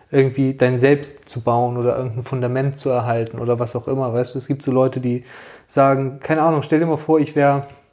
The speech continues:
ich bin im sechsten Stockwerk groß geworden,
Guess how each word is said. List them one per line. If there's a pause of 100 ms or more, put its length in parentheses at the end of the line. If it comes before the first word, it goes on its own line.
(880)
ich
bin
im
sechsten
Stockwerk
groß
geworden,